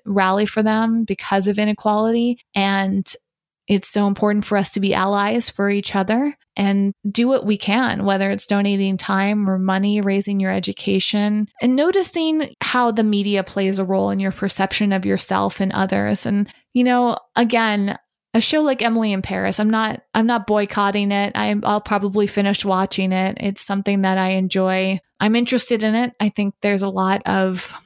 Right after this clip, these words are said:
societal messages in there that I'm just fascinated by, obviously, by the bringing this up. But I, I also enjoy watching shows like that when I, I just kinda wanna, quote, "turn off my brain for a little bit." And I think it's nice to have access to that. I crave that sometimes.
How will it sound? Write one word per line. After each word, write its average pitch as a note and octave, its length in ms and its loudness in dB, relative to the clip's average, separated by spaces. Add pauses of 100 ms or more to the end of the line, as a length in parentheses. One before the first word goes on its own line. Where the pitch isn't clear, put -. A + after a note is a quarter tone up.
(280)
societal G#3 580 2
messages G3 580 0
in A3 100 0
there G#3+ 260 0
that G#3 140 -4
I'm G3 120 -2
just F#3+ 320 -4
fascinated G3+ 680 0
by, A3+ 320 0
obviously, A3+ 680 -2
by G#3 200 -2
the G3 160 -2
bringing G#3 360 2
this F#3+ 200 -2
up. G3 300 -2 (160)
But C4+ 120 2
I, D4+ 280 0
I D#4+ 140 -2
also D#4 360 -2
enjoy D4 400 0
watching A#3 400 -2
shows G3+ 320 -2
like G3+ 200 -2
that G3+ 280 0
when F#3+ 160 0
I, G3 260 -2
I G3+ 80 0
just G3 220 -2
kinda G3 240 0
wanna, F#3+ 400 -2 (140)
quote, G3+ 360 0
"turn G3+ 220 0
off F#3+ 240 -2
my F#3+ 160 2
brain F#3+ 340 0
for G3 140 -4
a G3 80 0
little F#3+ 240 -2
bit." G3 220 0
And - 120 -2
I G#3 60 2
think G#3+ 420 -2
it's - 220 -2
nice A#3 320 2
to A#3 100 0
have G#3 160 0
access G3+ 420 -2
to F#3+ 100 -4
that. F#2+ 180 0
I G2 80 0
crave A2 380 -2
that F3+ 340 -2
sometimes. - 760 -2